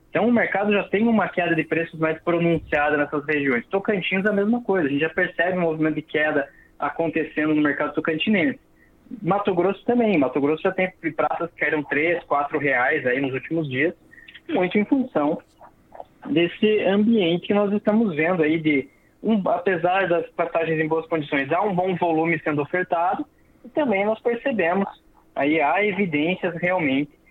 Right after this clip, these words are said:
de que os preços da carne estão moldando essas decisões aí da indústria em função dessa forte queda dos preços.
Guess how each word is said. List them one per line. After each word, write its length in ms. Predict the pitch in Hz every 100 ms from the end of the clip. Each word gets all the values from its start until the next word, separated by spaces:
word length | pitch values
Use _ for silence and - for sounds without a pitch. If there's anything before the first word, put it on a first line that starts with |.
| _ _
de 140 | - 156
que 180 | - 165
os 120 | 170
preços 380 | - 160 - 175
da 100 | 160
carne 480 | - 139 147 170 175 _ _ - -
estão 220 | - 180
moldando 480 | 247 220 156 160 175
essas 260 | 180 180
decisões 640 | 165 180 185 147 131 156 147
aí 160 | 139
da 100 | 147
indústria 500 | 156 135 127 131 165 165 - - -
em 60 | 156
função 340 | 160 170 151
dessa 280 | 147 160 196 -
forte 300 | 156 156 196
queda 260 | 175 139 139
dos 140 | 165
preços. 560 | - 160 - - -